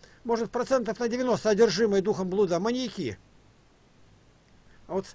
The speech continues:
святые отцы советуют, хочешь победить, если страсть чрева, то сначала подбеди-, победи эту, а потом подчревное. Потому что пищи не давай. В Освенциме ни у кого не было, чтобы мужеложество было или что-то.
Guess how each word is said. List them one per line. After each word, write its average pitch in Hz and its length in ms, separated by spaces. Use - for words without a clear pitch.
святые 254 400
отцы 240 240
советуют, 180 520
хочешь 226 360
победить, 220 380
если 214 240
страсть 202 640
чрева, 233 600
то 190 120
сначала 220 520
подбеди-, 214 500
победи 214 600
эту, 269 280
а 180 60
потом 208 320
подчревное. 175 840
Потому 240 280
что - 160
пищи 240 340
не 240 140
давай. 247 260
В 214 80
Освенциме 240 560
ни 254 80
у 254 40
кого 269 280
не 226 160
было, 185 200
чтобы 190 300
мужеложество 202 680
было 180 220
или 175 140
что-то. 135 420